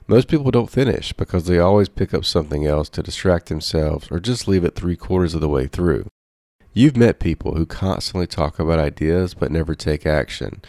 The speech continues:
Unfortunately, those ideas are wasted. Ideas without execution are mere thoughts.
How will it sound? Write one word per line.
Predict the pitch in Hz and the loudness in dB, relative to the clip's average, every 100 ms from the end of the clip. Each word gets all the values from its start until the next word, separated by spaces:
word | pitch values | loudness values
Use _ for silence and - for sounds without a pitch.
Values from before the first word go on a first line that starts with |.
| - - _ - | -20 -20 _ -2
Unfortunately, | 92 - 117 135 - 78 69 | -2 0 0 0 0 0 0
those | 71 95 98 87 | 0 4 4 4
ideas | 78 76 76 73 | 0 0 0 0
are | 71 | 0
wasted. | 76 87 - - - - _ _ _ - | 0 0 -2 -8 -8 -10 _ _ _ -6
Ideas | 82 87 113 120 | -2 2 2 2
without | 98 90 87 | 0 2 2
execution | 85 - - - 127 107 78 71 | 2 -2 -8 0 2 2 0 0
are | 73 | 0
mere | 80 78 | 2 0
thoughts. | 71 87 76 - - - | 0 0 0 -4 -8 -10